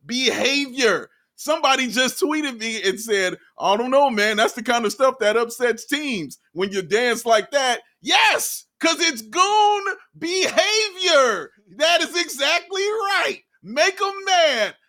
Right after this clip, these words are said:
It's goon stuff. I loved every second of it. Thank you, Dalen Terry and Javonte Green, for doing it. You provided much-needed boost for Zach LaVine and Patrick Williams and everybody out there on the floor, man.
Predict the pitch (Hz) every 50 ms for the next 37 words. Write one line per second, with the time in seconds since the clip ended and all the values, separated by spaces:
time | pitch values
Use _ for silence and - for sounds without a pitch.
0 | _ - 233 247 214 170 151 147 - 311 349 370 359 339 285 240 - - 302 254
1 | 208 175 160 147 _ _ _ _ - 180 202 202 202 208 220 240 254 262 262 262
2 | 262 254 247 - 226 226 208 202 202 202 - - - - - 311 294 277 - 269
3 | 247 240 226 220 226 226 - - _ _ _ _ _ _ _ 294 311 330 330 302
4 | 330 302 269 262 254 240 247 240 226 220 - - 240 233 220 208 196 202 196 185
5 | 196 180 190 180 180 135 - - 190 175 156 185 190 175 160 - 180 151 139 165
6 | 165 156 151 139 139 135 131 - _ _ _ 170 196 196 170 180 160 202 208 202
7 | 196 190 190 185 139 - _ _ _ - 170 226 254 247 - 220 247 240 220 214
8 | 190 - 139 180 220 214 185 160 - - _ _ _ _ - 175 175 156 190 190
9 | 185 156 185 180 165 190 185 180 185 - - 202 220 226 220 175 - 180 175 165
10 | - 160 143 135 160 160 156 147 151 143 127 - - 185 208 226 220 208 185 175
11 | 160 151 151 151 151 147 143 131 - - 135 131 123 120 123 - - 127 113 104
12 | 110 120 113 113 117